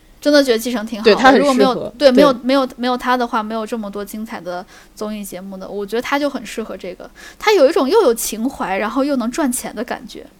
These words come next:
Speaker 2: 对，他就，嗯，
Speaker 1: 就包括
Speaker 2: 而且他所有的都踩到了点上，
Speaker 1: 嗯。
Speaker 2: 就是包括
Speaker 1: 对。
Speaker 2: 我之前看过他，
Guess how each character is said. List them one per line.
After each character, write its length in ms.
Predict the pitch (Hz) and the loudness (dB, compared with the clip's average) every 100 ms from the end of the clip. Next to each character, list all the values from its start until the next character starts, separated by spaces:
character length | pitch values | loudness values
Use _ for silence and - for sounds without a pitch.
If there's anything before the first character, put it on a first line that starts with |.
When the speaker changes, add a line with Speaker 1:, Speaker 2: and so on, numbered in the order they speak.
| _ _ _ _ _ _ _ _ _ _ _ _ - _ _ _ _ _ _ - | _ _ _ _ _ _ _ _ _ _ _ _ -20 _ _ _ _ _ _ -2
Speaker 2:
对， 260 | 254 196 | 2 2
他 320 | 214 294 285 277 - | -2 -4 -4 -4 -6
就， 240 | 247 226 202 - | -6 -6 -8 -10
嗯， 360 | 214 202 185 196 _ _ _ _ - - | -8 -6 -8 -16 _ _ _ _ -20 -10
Speaker 1:
就 120 | 339 | -2
包 100 | 330 | 2
括 20 | |
Speaker 2:
而 60 | 320 | 4
且 160 | 339 | 4
他 80 | 262 | 2
所 180 | 339 285 | 2 4
有 140 | 311 | 6
的 100 | 247 | 4
都 140 | 220 262 | 2 -2
踩 240 | 240 226 | 0 -2
到 140 | 190 240 | 0 0
了 100 | 240 | 0
点 240 | 220 - | 0 -2
上， 200 | - 185 | -6 -12
Speaker 1:
嗯。 100 | - - - | -12 -20 -6
Speaker 2:
就 120 | 277 | 0
是 80 | 254 | 2
包 180 | 220 233 | 2 -2
括 220 | 247 208 | 2 2
Speaker 1:
对。 80 | 196 _ _ _ _ _ _ - | 2 _ _ _ _ _ _ -2
Speaker 2:
我 120 | 247 | 0
之 100 | 240 | 2
前 160 | 349 330 | 2 0
看 140 | 359 | 2
过 100 | 311 | 0
他， 240 | 254 311 | 2 -2